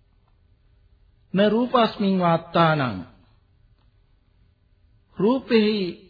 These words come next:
තමා ඇතැයි නොදකි. මෙන්න මේ විදිහට රූප නාමයන්ගේ අන්‍යෝන්‍ය සම්බන්ධතාවය,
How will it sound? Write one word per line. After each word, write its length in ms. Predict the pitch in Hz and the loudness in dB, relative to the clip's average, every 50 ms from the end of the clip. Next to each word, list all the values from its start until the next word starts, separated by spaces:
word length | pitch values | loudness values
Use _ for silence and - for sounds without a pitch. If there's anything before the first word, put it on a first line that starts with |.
| - _ _ _ _ _ - | -20 _ _ _ _ _ -4
තමා 380 | - 170 175 185 196 196 190 | -2 -2 0 0 0 0 0
ඇතැයි 400 | 170 165 156 - - 185 185 180 | -2 -2 -4 -4 -2 -2 -2 -2
නොදකි. 500 | 160 156 151 147 151 147 139 - 110 98 78 - - _ _ _ _ _ _ _ _ _ _ _ _ _ _ | -2 -4 -2 -2 -2 -4 -4 -6 -12 -16 -16 -18 -20 _ _ _ _ _ _ _ _ _ _ _ _ _ _
මෙන්න 260 | - 160 180 190 208 226 233 214 | -4 -2 -2 0 0 -2 -2 -2
මේ 180 | 196 185 185 170 | -4 -4 -4 -4
විදිහට 460 | 165 151 143 160 165 185 175 - - 240 269 302 - - - - _ _ _ _ _ _ _ _ _ _ _ _ _ _ _ _ _ _ _ _ _ _ _ _ _ _ _ _ _ _ _ _ _ _ _ _ _ _ _ _ _ _ _ _ - | -4 -4 -2 -2 -2 -2 -2 -4 -4 -4 -4 -4 -6 -12 -20 -20 _ _ _ _ _ _ _ _ _ _ _ _ _ _ _ _ _ _ _ _ _ _ _ _ _ _ _ _ _ _ _ _ _ _ _ _ _ _ _ _ _ _ _ _ -6
රූප 340 | - 180 196 214 254 254 - 254 240 | 0 2 2 2 2 0 0 2 2
නාමයන්ගේ 960 | 208 190 185 190 202 208 214 220 220 220 220 220 220 220 233 247 247 220 190 170 - - - - - - _ _ _ _ _ _ _ _ _ _ _ _ _ _ _ _ _ _ _ _ _ _ _ _ _ - | 2 2 0 0 0 0 0 0 0 0 0 0 0 0 0 0 2 2 0 0 -4 -8 -14 -20 -20 -20 _ _ _ _ _ _ _ _ _ _ _ _ _ _ _ _ _ _ _ _ _ _ _ _ _ -6
අන්‍යෝන්‍ය 640 | 175 170 185 214 240 247 254 254 254 247 247 254 277 262 | -2 0 2 2 2 2 2 2 2 2 0 0 -2 -2
සම්බන්ධතාවය, 1000 | - 214 190 202 226 240 247 233 202 180 170 151 - 151 135 123 113 101 101 92 | -2 -2 -2 0 0 0 2 0 0 0 -2 -2 -2 -2 -2 -2 -4 -6 -10 -12